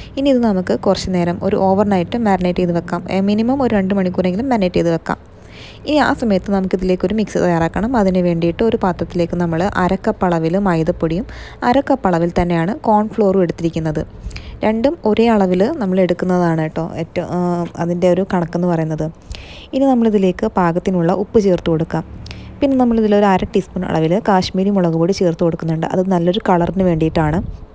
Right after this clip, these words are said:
നമ്മളിങ്ങനെ പൊരിച്ചെടുക്കുമ്പോഴൊക്കെ നല്ലൊരു കളർ കിട്ടുമല്ലോ, അതിന് വേണ്ടിയിട്ടാണ്. എന്നിട്ട് എല്ലാം കൂടി നല്ലതുപോലെ ഒന്ന് മിക്സ് ചെയ്ത് കൊടുക്കാം. ഇനി നമ്മളിതിലേക്ക് ഒഴിച്ചു കൊടുക്കുന്നത് പാലാണ്.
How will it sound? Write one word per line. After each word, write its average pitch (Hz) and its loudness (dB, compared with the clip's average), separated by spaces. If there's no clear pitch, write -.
നമ്മളിങ്ങനെ 208 0
പൊരിച്ചെടുക്കുമ്പോഴൊക്കെ 202 2
നല്ലൊരു 196 0
കളർ 185 2
കിട്ടുമല്ലോ, 165 -2
അതിന് 226 2
വേണ്ടിയിട്ടാണ്. 180 0
എന്നിട്ട് 233 2
എല്ലാം 196 2
കൂടി 185 0
നല്ലതുപോലെ 180 2
ഒന്ന് 196 -2
മിക്സ് - -4
ചെയ്ത് 180 2
കൊടുക്കാം. 160 -4
ഇനി 302 4
നമ്മളിതിലേക്ക് 214 2
ഒഴിച്ചു 185 0
കൊടുക്കുന്നത് 175 0
പാലാണ്. 185 2